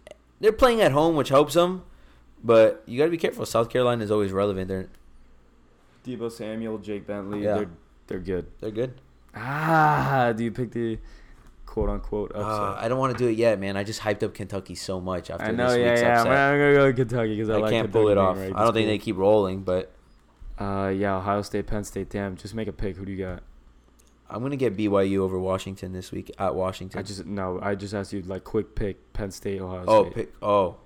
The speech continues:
Speaker 1: Oh, I got, I got Ohio State for sure. Sorry, Dan.
Speaker 2: I think they're too good, bro. Yeah.
Speaker 1: Sorry,
Speaker 2: I think
Speaker 1: Dan.
Speaker 2: Ohio State wins
Speaker 1: They're not
Speaker 2: it.
Speaker 1: gonna lose twice to Penn State.
Speaker 2: Dude, and they might win, like,
Speaker 1: Like that.
Speaker 2: in a good fashion.
Speaker 1: I don't know, Penn State, have they, have they looked dominant?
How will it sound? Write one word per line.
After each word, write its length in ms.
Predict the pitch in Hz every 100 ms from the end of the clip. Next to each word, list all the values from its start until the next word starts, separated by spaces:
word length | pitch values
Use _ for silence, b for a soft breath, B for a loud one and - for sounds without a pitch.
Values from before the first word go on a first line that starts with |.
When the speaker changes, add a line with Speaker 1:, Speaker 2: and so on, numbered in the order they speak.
| _ _ B B B B B -
Speaker 1:
Oh, 100 | 98
I 140 | 95
got, 260 | 98 90 98
I 60 |
got 120 | 95
Ohio 280 | 90 87 87
State 260 | - 85 85
for 140 | -
sure. 240 | - 85 - _ _ _ _ _ _ _ -
Sorry, 280 | - 90
Dan. 280 | 87 87 85 - _ -
Speaker 2:
I 80 |
think 180 | - 107
they're 80 | 95
too 220 | - 95
good, 260 | 90 95 85
bro. 240 | 90 90
Yeah. 260 | 92 92 92 -
Speaker 1:
Sorry, 260 | - 95 90
Speaker 2:
I 20 |
think 100 | 87
Speaker 1:
Dan. 100 | 92
Speaker 2:
Ohio 200 | 98 98
State 180 | 95 101
wins 200 | 98 98
Speaker 1:
They're 100 | 107
not 80 | 110
Speaker 2:
it. 100 | 110
Speaker 1:
gonna 80 | 104
lose 200 | 101 -
twice 420 | - 95 90 -
to 120 | - 90
Penn 220 | 101 87
State. 320 | - 90 87
Speaker 2:
Dude, 160 | 110 107
and 100 | 107
they 60 |
might 180 | 107 117
win, 320 | 107 110 110
like, 300 | 104 92 -
Speaker 1:
Like 140 | 90 -
that. 340 | 90 85 - -
Speaker 2:
in 80 | 95
a 60 | 87
good 160 | 95
fashion. 520 | - 92 92 - 87 82 b b b b b - -
Speaker 1:
I 40 |
don't 80 | 113
know, 80 | 117
Penn 200 | 123 113
State, 260 | - 127 -
have 120 | 113
they, 140 | 131 135
have 180 | 123
they 120 | 139 143
looked 180 | 143
dominant? 400 | 135 139 147 151